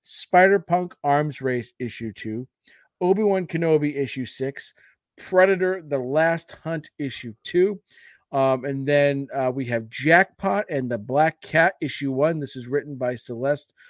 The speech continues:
uh, Bronfman with art by Emilio, uh, Laso. And then we have X-Men ninety-seven,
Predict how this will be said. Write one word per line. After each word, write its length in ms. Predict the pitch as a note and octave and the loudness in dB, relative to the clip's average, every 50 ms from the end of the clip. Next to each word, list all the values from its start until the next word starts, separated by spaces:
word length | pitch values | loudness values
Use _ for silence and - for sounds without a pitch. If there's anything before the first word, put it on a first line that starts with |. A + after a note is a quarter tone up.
| _ _ _ _ | _ _ _ _
uh, 460 | - B2+ B2 A#2+ A#2+ A#2+ A#2 A#2 A#2 | -2 0 0 2 2 0 0 -2 -2
Bronfman 720 | A2+ A2+ A#2+ C3 C#3+ D3+ F3 F#3+ F3 - - A3+ G#3+ G#3 G#3+ | -4 -4 -2 2 2 4 4 2 -2 -4 -4 -4 -4 -4 -2
with 220 | G3+ D3 C3 A#2+ - - | -2 -4 -4 -4 -4 -4
art 260 | C#3 C#3+ D3 C#3 _ | -2 -2 -2 -2 _
by 200 | C#3 B2+ B2+ A#2+ | 0 2 2 0
Emilio, 680 | G2 C3 C3 C3 C#3+ D3+ D#3 D#3 D3 D3 D3 D3 C#3+ - _ _ _ _ _ _ | -2 -4 -6 -4 -4 -2 -2 0 0 0 0 -2 -4 -6 _ _ _ _ _ _
uh, 300 | A#2+ A#2+ A#2 A#2 A#2 A#2 | -6 -4 -2 -2 -2 -2
Laso. 600 | A#2 B2 D3 E3+ G3 G3 - - A3 G#3 G#3+ A3 - - | 0 0 0 0 0 0 0 -2 0 0 0 -2 -4 -4
And 160 | C#3+ C#3 B2+ | -6 -4 -4
then 140 | C3 B2+ B2+ | -4 -4 -4
we 100 | B2+ A#2 | -6 -4
have 200 | A2 A#2+ A#2 A2+ - _ _ - | -2 -2 -2 -4 -4 _ _ 0
X-Men 840 | G3 A#3 B3+ - - - - - - D#3 D3+ C#3+ C#3 C#3 C3+ C3+ C3+ | 0 0 0 -2 -4 -6 -6 -6 -2 0 2 2 2 2 0 0 2
ninety-seven, 880 | C#3+ E3 G3 A3+ C4 C4+ C4 A3+ E3 - - D#3 D3+ C#3+ C3+ C#3+ C#3 | 4 4 4 4 4 2 0 -2 -2 0 6 6 6 8 6 4 0